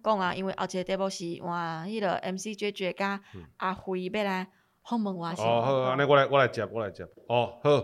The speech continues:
Speaker 2: 啊，拄仔讲这个，诶，阿辉啦，吼、啊，搁虾仔了，吼，我来要来好好啊问这个鱼仔，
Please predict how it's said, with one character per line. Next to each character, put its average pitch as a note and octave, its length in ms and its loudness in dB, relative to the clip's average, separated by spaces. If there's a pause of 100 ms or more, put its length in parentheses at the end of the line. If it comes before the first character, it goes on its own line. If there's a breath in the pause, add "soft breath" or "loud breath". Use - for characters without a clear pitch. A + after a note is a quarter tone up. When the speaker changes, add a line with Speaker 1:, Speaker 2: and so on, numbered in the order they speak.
(260)
Speaker 2:
啊， D#3 100 2
拄 F#3+ 120 8
仔 F#3+ 100 12
讲 F3 220 8
这 E3+ 100 4
个， C#3 560 6 (580 loud breath)
诶， G#2+ 680 -4
阿 A#2 100 0
辉 A2+ 280 -2
啦， G2+ 140 0
吼、 G#2 140 0
啊， A2 180 2
搁 C3 320 6
虾 A2 320 2
仔 - 20 0
了， A2 240 2
吼， F#2 220 -6
我 A#2+ 60 -4
来 G#2 100 -2
要 F#2 60 -4
来 G#2 260 -2
好 A2 160 -2
好 A2+ 60 -2
啊 A2 140 -2
问 F2 240 -8
这 G#2 100 -8
个 G2 100 -4
鱼 F#2+ 280 -8
仔， A#2+ 220 0